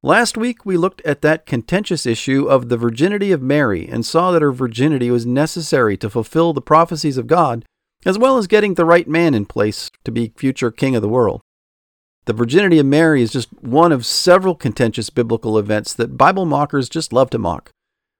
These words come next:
Today we're gonna look at another one of the things they like to mock in the men who drop by for Christmas in Bethlehem. At first glance, this event, the,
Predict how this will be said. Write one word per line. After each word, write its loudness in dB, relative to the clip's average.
Today 2
we're -2
gonna 0
look 0
at 2
another 0
one 2
of 0
the -6
things 0
they -2
like -2
to -10
mock -6
in 0
the 2
men 0
who 0
drop 2
by 2
for -4
Christmas -8
in -4
Bethlehem. -4
At -2
first -4
glance, -4
this -2
event, 2
the, 2